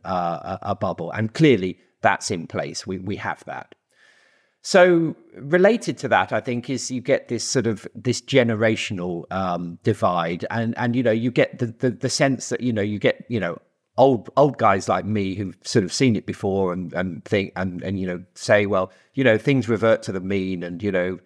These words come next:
let's not get overexcited." And then you get the, the, you know, the young investors who've not lived through a, uh, a cycle like this before. And they say, "You look, you just don't get it. You know, the world,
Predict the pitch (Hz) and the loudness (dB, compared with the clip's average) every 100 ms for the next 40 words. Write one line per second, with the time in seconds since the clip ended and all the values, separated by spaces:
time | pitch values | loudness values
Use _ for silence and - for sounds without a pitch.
0 | _ - 113 - 107 - 110 101 90 - | _ 0 0 2 -2 0 0 0 -2 -6
1 | - 92 92 95 113 127 131 117 127 110 | 0 0 0 -2 0 2 0 0 0 0
2 | 104 - 98 - 107 101 92 98 90 107 | -4 -4 -6 -6 -4 0 0 -2 -6 -4
3 | 107 123 120 98 95 85 - 92 120 104 | 4 4 6 2 0 -2 -4 -4 -2 0
4 | 120 139 139 107 92 - - 110 92 90 | 4 4 2 -2 -2 -6 -2 0 0 -2
5 | 85 - _ _ - 101 - 98 - 104 | -6 -10 _ _ 0 2 2 2 2 2
6 | - 104 101 92 92 - 92 104 92 98 | 2 0 2 0 -6 -6 -8 -6 -4 -2
7 | 101 - 101 107 98 107 104 117 - 95 | -2 -2 -4 -4 -6 -6 -6 -2 -2 -2
8 | - 101 95 78 117 95 92 127 110 123 | -2 -2 -2 -6 -6 -4 -2 -2 2 4
9 | 120 110 101 | 4 2 -2